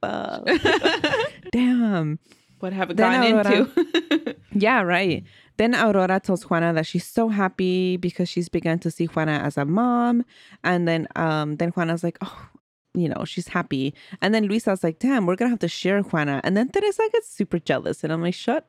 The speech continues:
Speaker 1: up,
Speaker 2: Shut
Speaker 1: Teresa."
Speaker 2: up, Teresa. Like, you're so
Speaker 1: Yeah.
Speaker 2: annoying. But also,
Speaker 1: She's
Speaker 2: I've never seen Luisa interact with Juana that way either.
Speaker 1: Me
Speaker 2: Unless I'm
Speaker 1: neither.
Speaker 2: just, like, not
Speaker 1: <laughs>
Speaker 2: remembering. But I don't
Speaker 1: Yeah,
Speaker 2: think she
Speaker 1: so
Speaker 2: does.
Speaker 1: I
Speaker 2: I know she's
Speaker 1: totally
Speaker 2: there all the
Speaker 1: would.
Speaker 2: time.
Speaker 1: Yeah.
Speaker 2: So presumably, yeah, they do.
Speaker 1: I don't remember,
Speaker 2: But
Speaker 1: like,
Speaker 2: we
Speaker 1: a
Speaker 2: just
Speaker 1: scene,
Speaker 2: don't see
Speaker 1: yeah,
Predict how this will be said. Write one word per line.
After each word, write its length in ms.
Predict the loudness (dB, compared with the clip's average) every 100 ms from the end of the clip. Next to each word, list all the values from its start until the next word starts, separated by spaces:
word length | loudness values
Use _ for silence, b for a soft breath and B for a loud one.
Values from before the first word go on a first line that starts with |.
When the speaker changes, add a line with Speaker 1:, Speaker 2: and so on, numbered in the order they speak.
| -4
Speaker 1:
up, 160 | -2 0
Speaker 2:
Shut 120 | 0
Speaker 1:
Teresa." 120 | 0
Speaker 2:
up, 160 | -2 0
Teresa. 480 | 0 0 0 0 2
Like, 220 | 0 0
you're 80 | 0
so 100 | 2
Speaker 1:
Yeah. 160 | 2
Speaker 2:
annoying. 280 | 2 2 2
But 140 | 2 4
also, 560 | 2 4 4 4 4
Speaker 1:
She's 100 | 2
Speaker 2:
I've 120 | 2 2
never 340 | 2 2 2
seen 300 | 0 -2 0
Luisa 600 | 0 0 2 0 0 -2 -8 _ _ _ _
interact 560 | 0 2 4 4 0 -2
with 220 | -2 0
Juana 400 | 0 0 0 -4 -8 _
that 280 | -2 0 0
way 400 | 0 0 0 -2 -2
either. 540 | -2 0 0 -2 -4 -10 _ -8 0
Speaker 1:
Me 60 |
Speaker 2:
Unless 300 | 2 4 4 2
I'm 60 |
Speaker 1:
neither. 80 | 2
Speaker 2:
just, 160 | 0 0
like, 180 | 0
not 180 | 0 2
Speaker 1:
<laughs> 60 | 0
Speaker 2:
remembering. 540 | -2 -2 -2 -2 -2
But 80 | -2
I 80 | 0
don't 160 | 2 4
Speaker 1:
Yeah, 140 | 2
Speaker 2:
think 100 | 2
she 80 | 2
Speaker 1:
so 60 |
Speaker 2:
does. 340 | 4 4 2 0
Speaker 1:
I 420 | 0 0 0 0
Speaker 2:
I 40 | 2
know 120 | 2
she's 80 | 2 4
Speaker 1:
totally 120 | 4
Speaker 2:
there 80 | 6
all 120 | 4
the 140 | 2 0
Speaker 1:
would. 40 |
Speaker 2:
time. 360 | 2 2 2 0
Speaker 1:
Yeah. 40 |
Speaker 2:
So 160 | -2 -2
presumably, 600 | -2 -2 0 2 2 0
yeah, 340 | 0 -2 -2
they 140 | -4 0
do. 60 |
Speaker 1:
I 60 | 4
don't 240 | 4 4
remember, 400 | 2 2 2 2
Speaker 2:
But 120 | 4 4
Speaker 1:
like, 60 |
Speaker 2:
we 80 | 4
Speaker 1:
a 20 |
Speaker 2:
just 180 | 2 0
Speaker 1:
scene, 220 | 0 0
Speaker 2:
don't 200 | 2 2 0
see 60 |
Speaker 1:
yeah, 80 | 2